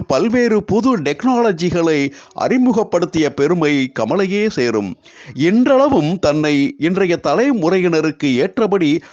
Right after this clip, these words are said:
அப்டேட்டிலேயே வைத்திருக்கும் கமல்ஹாசன்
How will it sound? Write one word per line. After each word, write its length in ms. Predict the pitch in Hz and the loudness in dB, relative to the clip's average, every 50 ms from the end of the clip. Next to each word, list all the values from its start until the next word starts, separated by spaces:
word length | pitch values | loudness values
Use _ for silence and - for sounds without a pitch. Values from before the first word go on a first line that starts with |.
| - - _ - | -20 -20 _ -6
அப்டேட்டிலேயே 920 | - 160 - - - - 185 190 247 247 240 240 240 233 240 214 247 254 240 | -4 -4 -6 -6 -10 -10 -4 -2 -2 0 0 0 0 0 0 0 2 2 2
வைத்திருக்கும் 640 | 202 165 160 160 175 165 160 156 - 156 135 127 - | 2 0 0 0 0 0 0 0 -2 -2 -2 -2 -4
கமல்ஹாசன் 720 | - 120 123 156 208 208 190 175 165 - - 131 117 117 | -4 -4 -2 -2 -2 -2 -2 -4 -4 -2 -2 -2 -2 -2